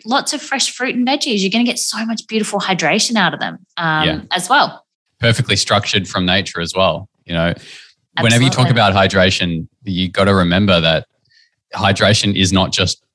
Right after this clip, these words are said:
Speaker 2: w-, liquids.
Speaker 1: Mm.
Speaker 2: <laughs> Hydration's coming from our foods, and it can come from our foods, and our,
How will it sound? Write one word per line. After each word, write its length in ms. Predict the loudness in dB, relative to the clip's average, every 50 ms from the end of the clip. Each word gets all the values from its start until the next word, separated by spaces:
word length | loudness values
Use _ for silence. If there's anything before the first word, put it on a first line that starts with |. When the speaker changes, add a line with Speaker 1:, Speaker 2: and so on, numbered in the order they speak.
| _ -14
Speaker 2:
w-, 200 | -12 -10 -12 -12 _ _ -6
liquids. 680 | -2 0 0 0 0 0 -4 -4 -4 -4 -6 -6 -6 -6 -6 -4 -4 -2 -2 -2
Speaker 1:
Mm. 400 | -2 -2 -2 -2 -4 -4 -8 -12 _
Speaker 2:
<laughs> 60 | -4
Hydration's 540 | -2 0 2 2 4 4 4 4 2 0 0
coming 260 | 0 0 0 0 0
from 180 | 0 0 0 2
our 120 | 2 0
foods, 600 | -2 -2 2 4 6 6 6 4 2 -4 -8 -8 _ _ _ _ _ _ -4 -2
and 100 | 0 0
it 80 | 0
can 140 | 0 -2 -2
come 220 | 0 2 2 2
from 200 | 2 2 2 4
our 120 | 4 4 2
foods, 320 | 2 4 4 4 4 4
and 140 | 4 2 2
our, 100 | 2